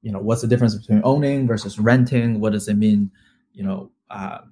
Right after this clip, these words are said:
to, how, and then, and then you can move on to, you know, actually how to buy a house. Like,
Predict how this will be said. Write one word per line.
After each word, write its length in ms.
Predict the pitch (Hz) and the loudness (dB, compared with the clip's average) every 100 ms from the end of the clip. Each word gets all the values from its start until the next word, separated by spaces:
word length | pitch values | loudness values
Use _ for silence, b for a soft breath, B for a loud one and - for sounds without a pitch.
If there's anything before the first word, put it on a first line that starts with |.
| _ _ _ - - | _ _ _ -20 -10
to, 360 | 107 101 98 - | -6 -6 -8 -10
how, 200 | 113 - - | -12 -12 -12
and 160 | 120 110 | -6 -2
then, 180 | 120 123 | -2 -2
and 160 | 147 131 | 0 4
then 180 | 170 | 6
you 100 | 190 | 6
can 140 | 127 117 | 4 0
move 200 | 110 110 | 0 -2
on 160 | 104 101 | -4 -6
to, 120 | 107 | -6
you 140 | 101 | -4
know, 240 | 98 - - _ _ _ | -4 -6 -18 _ _ _
actually 400 | 117 117 - 107 | -2 -2 -4 -8
how 220 | 104 101 | -6 -8
to 100 | 95 | -8
buy 140 | 95 | -10
a 80 | 101 | -12
house. 360 | - - - - | -14 -16 -16 -16
Like, 200 | - | -16